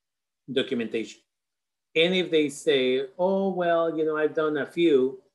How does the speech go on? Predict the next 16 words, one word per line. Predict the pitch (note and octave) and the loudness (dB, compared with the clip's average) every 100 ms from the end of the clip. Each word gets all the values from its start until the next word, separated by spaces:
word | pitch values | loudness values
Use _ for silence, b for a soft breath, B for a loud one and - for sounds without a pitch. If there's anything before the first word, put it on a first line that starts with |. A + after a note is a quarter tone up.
| - _ _ _ | -20 _ _ _
you | D3 D#3 | -4 -2
might | D#3+ F#3+ A3 A3+ A#3 A3 - | -2 -2 0 0 -2 -4 -8
consider | F#3 E3 - F3+ E3 | -8 -6 -4 2 2
going | C#3+ D3 C#3+ | 4 2 2
with | C3+ C3 | 0 -4
somebody | - B2+ A#2+ A#2 A2 | -4 -4 -4 -2 -4
else. | - _ _ _ _ _ _ _ _ | -8 _ _ _ _ _ _ _ _
You | C3 C#3+ | -4 0
don't | D3+ F#3 G#3 | 0 0 -2
want | F3 F3 E3+ - | -4 -6 -8 -8
to | E3+ | -10
be | - C#3+ C#3 | -8 -10 -10
with | C3 C3 - | -4 -4 -4
somebody | - C#3+ C#3 C3 | -6 -6 -2 -4
who's | - A#2+ A2+ | -4 -12 -12
learning | A#2 A2+ C#3+ A3 G3 B2 A#2+ C3 | -10 -4 0 0 0 -4 -6 -10